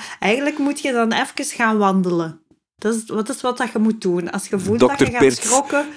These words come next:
Speaker 1: Ja, nee, maar dat is, dat is wat dat, de dingen mij vertellen, hè.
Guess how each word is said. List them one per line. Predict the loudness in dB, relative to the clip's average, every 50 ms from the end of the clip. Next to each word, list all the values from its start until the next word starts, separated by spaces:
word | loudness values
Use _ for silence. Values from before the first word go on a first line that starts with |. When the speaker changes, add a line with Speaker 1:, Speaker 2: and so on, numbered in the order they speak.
| -14 -6 0
Speaker 1:
Ja, | 2 4 4 6 4 4 2 2
nee, | 0 0 0 0
maar | -2 0
dat | 0 0 0
is, | -2 -4 -12 -8 -2
dat | -2 0 0
is | 0 -4 -4 -4
wat | -6 -6 -4
dat, | -4 -6 -6 -8 -10
de | -6 -4 -4 -2 -2 -2
dingen | -2 0 -2 -2 -2 -2
mij | 0 0 0 0 -2
vertellen, | -2 -6 -6 -4 -2 -2 0 0 -2 -2 -4 -6 -6
hè. | -6